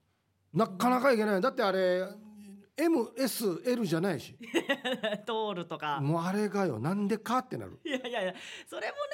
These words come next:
Speaker 2: ね、まあ、ちょっとハードルの高さあるけど、慣れてくるじゃないですか、一応は。
Speaker 1: もう見せて、しかもやっぱりど、ど、どれぐらいの大きさだっけ？あの、サンプルがあるやし。
Speaker 2: ありますよ、このレジのトール。
Speaker 1: これって違うの、これ。未だに言われても覚えてないのにな、なんだ、なん、
Speaker 2: そう。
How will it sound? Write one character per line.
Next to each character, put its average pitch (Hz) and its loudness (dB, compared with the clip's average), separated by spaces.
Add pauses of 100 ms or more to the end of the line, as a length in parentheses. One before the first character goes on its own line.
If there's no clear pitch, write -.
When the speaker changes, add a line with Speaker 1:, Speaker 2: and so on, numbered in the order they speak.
(140)
Speaker 2:
ね、 247 -2
ま 226 2
あ、 175 0
ち - -6
ょ - -6
っ 427 -14
と 196 0
ハ 233 2
ー 240 -4
ド 247 -4
ル 247 -4
の 233 -6
高 247 -6
さ 185 -6
あ 185 0
る 226 -2
け 196 -2
ど、 160 -6
慣 208 2
れ 605 2
て 906 0 (300)
く 480 0
る - 0
じ 196 -4
ゃ 180 -4
な 170 -6
い 156 -10
で 151 -10
す 151 -16
か、 156 -12
一 175 -6
応 156 -4
は。 151 0
Speaker 1:
も 277 2
う 285 4
見 311 8
せ 453 4 (380)
て、 330 -4
し - -4
か 190 4
も 180 4
や 185 6
っ 175 -2
ぱ 208 -2
り 185 0
ど、 214 2
ど、 220 0
ど 208 2
れ 277 2
ぐ 320 -4
ら 302 0
い - 2
の 285 2
大 190 -2
き - -6
さ 190 2
だ 170 2
っ - -4
け？ 156 -2 (100)
あ 160 2
の、 156 0
サ 202 -2
ン 233 -2
プ 277 -8
ル 294 -2
が 190 4
あ 185 2
る 247 -4
や 190 -4
し。 - -10 (200)
Speaker 2:
あ 220 0
り 175 -8
ま 226 -4
す 208 -6
よ、 180 0
こ 220 -4
の 202 2
レ 143 -2
ジ 233 -2
の 320 4
ト 381 2
ー - 2
ル。 - -4
Speaker 1:
こ - -4
れ 359 -2
っ - 0
て 226 4
違 202 8
う 165 2
の、 135 -4
こ 175 0
れ。 160 0 (1400)
未 294 0
だ 466 4
に - -6
言 294 2
わ 311 8
れ 247 6
て 196 2
も 208 2
覚 214 4
え - 2
て 220 0
な 214 0
い 196 0
の 147 -2
に 113 -6
な、 139 0
な 180 0
ん 202 -2
だ、 160 -2
な 156 -2
ん、 165 -8
Speaker 2:
そ 180 -2
う。 170 -8